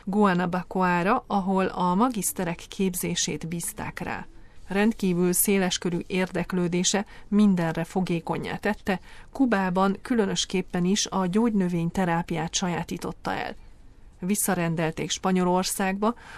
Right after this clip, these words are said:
ahol a rend többféle közösségeiben dolgozott, végül Hetaféba került, ahol élete utolsó részét töltötte.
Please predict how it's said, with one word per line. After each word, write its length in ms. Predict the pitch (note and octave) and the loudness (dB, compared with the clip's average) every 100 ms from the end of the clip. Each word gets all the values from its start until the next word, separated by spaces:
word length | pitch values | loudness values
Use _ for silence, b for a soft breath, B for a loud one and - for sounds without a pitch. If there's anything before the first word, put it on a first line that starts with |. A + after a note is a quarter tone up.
| B | B
ahol 480 | - F3+ F3+ E3+ - | 2 2 4 2 0
a 180 | F3 E3+ | 0 0
rend 380 | F3+ G#3+ G3+ - | 2 2 2 -2
többféle 540 | - B3 - F3+ F3 F3+ | -2 -2 -2 -2 -2 -2
közösségeiben 920 | G#3 F#3+ F3 - F3+ F3 E3 D#3+ E3 | -2 -2 -4 -2 -2 0 -2 -2 -2
dolgozott, 580 | G3+ G#3+ G3 F#3 E3+ - B B - | 0 0 0 0 -2 -4 B B -6
végül 420 | F#3+ F#3+ G3 F#3+ | -2 0 2 0
Hetaféba 800 | G3 B3+ - G3 - F3+ E3+ F3 | 0 -4 -2 -4 0 -2 0 -4
került, 560 | - G3+ G3 G3+ A3 | -2 2 4 2 2
ahol 300 | - F#3 F3+ | -2 0 0
élete 440 | F3 A3 A3 F#3+ F#3 | 0 0 0 0 -2
utolsó 500 | G#3 - E3 - D#3+ | -2 -2 -2 -2 -2
részét 380 | D#3+ - - D3 | -4 -4 -6 -8
töltötte. 640 | - - - - - G2+ | -10 -12 -10 -10 -10 -12